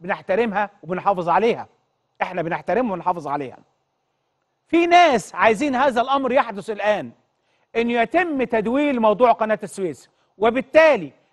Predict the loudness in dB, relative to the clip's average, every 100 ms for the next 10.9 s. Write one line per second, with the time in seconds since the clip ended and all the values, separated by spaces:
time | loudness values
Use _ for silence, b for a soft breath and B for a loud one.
0 | _ -6 -4 -4 -2 -2 0 -2 0 0
1 | 2 0 -2 -12 -16 _ _ _ -6 -4
2 | 2 2 2 -2 -4 -4 -8 -12 -20 _
3 | _ _ _ _ -8 -4 0 4 4 4
4 | 0 -2 -2 -2 -2 -2 0 0 -2 -6
5 | -10 -6 -2 -2 -4 b b -2 2 2
6 | 2 0 0 0 0 2 2 2 -2 b
7 | 2 2 2 2 4 4 2 -6 -6 -2
8 | 0 0 0 -2 0 -2 -4 -6 -4 -4
9 | -6 _ _ _ 2 4 2 -4 -2 -4
10 | -2 0 2 2 0 b b -2